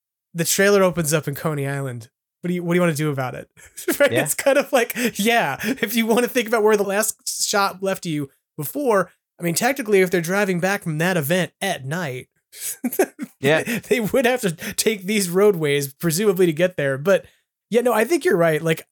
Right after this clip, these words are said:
Speaker 1: I, I do wanna ask you, have you ever, um, have you ever taken people to raise a cult <laughs> as part of your tour
Speaker 2: Uh,
Speaker 1: guide trip?
Speaker 2: never part of the tour. I've been there.
Speaker 1: <laughs>
Speaker 2: There's not really much there, right?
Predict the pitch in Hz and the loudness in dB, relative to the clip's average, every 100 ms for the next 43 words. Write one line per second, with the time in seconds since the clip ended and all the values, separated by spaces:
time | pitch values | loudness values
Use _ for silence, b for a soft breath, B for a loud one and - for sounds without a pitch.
0 | _ - - 220 208 208 269 196 185 160 | _ -14 -6 0 0 2 0 2 2 2
1 | 180 151 131 160 190 196 208 196 165 151 | -2 -2 0 0 0 2 4 4 2 0
2 | 143 _ _ _ 147 190 247 214 214 190 | -4 _ _ _ -2 0 2 0 0 -2
3 | 196 190 170 - 185 139 156 160 156 - | -4 -4 -4 -2 -2 -2 -2 0 0 -2
4 | - _ _ _ 160 - 175 120 - - | -4 _ _ _ -8 -2 -2 -2 -8 -14
5 | _ _ _ 214 - - 180 165 185 180 | _ _ _ -8 -8 -4 -4 -2 0 0
6 | 175 170 165 139 139 127 127 - _ 139 | 0 -2 0 2 2 0 -8 -14 _ 0
7 | 139 156 170 170 160 160 143 - 131 107 | 2 2 0 2 2 2 0 -4 -2 -2
8 | 101 - 139 147 120 208 190 143 131 123 | -2 -2 0 0 2 0 2 2 2 2
9 | 120 123 135 139 170 160 165 160 185 180 | 0 0 0 2 0 2 2 2 0 -2
10 | - 127 120 135 156 | -2 0 4 4 2